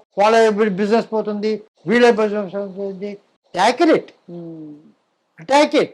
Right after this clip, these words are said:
Speaker 1: Achieve it. Solve it. We do good for the people. పీపుల్‌కి ఎంటర్టైన్మెంట్ కావాలి. వాళ్ళు ఏం చేయరు, మొబైల్లో ఎంటర్టైన్మెంట్ చూసుకుంటారు.
Speaker 2: అవును.
Speaker 1: థియేటర్
Speaker 2: ఇదంతా క్రియేటివిటీ అలా అయిపోయింది సార్.
Speaker 1: ఆ?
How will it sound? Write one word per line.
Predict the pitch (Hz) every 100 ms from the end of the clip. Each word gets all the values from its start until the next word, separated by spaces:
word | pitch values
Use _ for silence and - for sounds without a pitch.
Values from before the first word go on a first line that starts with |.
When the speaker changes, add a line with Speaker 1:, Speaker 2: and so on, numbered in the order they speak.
| _ _ _ _ _ _ _ _ _ -
Speaker 1:
Achieve | 151 302 311
it. | 214 - _ _ _ _
Solve | 190 226 262
it. | 180 - - _ _ _ _ _ _ _ _ _ _ _ _ _ _ _ _ _
We | 135 254 311 202
do | 311
good | 262 277 240
for | 311
the | 262 262
people. | 277 277 127 - _ _ _ _ _ _ _ _ _ -
పీపుల్‌కి | 247 262 320 277
ఎంటర్టైన్మెంట్ | 240 247 254 226 190
కావాలి. | 170 156 131 113 _ _ _ _ _ _ _ _ _ _ _ _ _ _ _ _ -
వాళ్ళు | 233
ఏం | 277 320
చేయరు, | 302 294 262
మొబైల్లో | 269 294 294
ఎంటర్టైన్మెంట్ | 277 247 220 240 233 208
చూసుకుంటారు. | 185 165 151 139 - _ _ _ _
Speaker 2:
అవును. | 170 151 _ _ _ _ _
Speaker 1:
థియేటర్ | - 311 254
Speaker 2:
ఇదంతా | 302 285
క్రియేటివిటీ | 262 277 311 294
అలా | 285 254
అయిపోయింది | 240 254 208
సార్. | 214 202 190
Speaker 1:
ఆ? | 226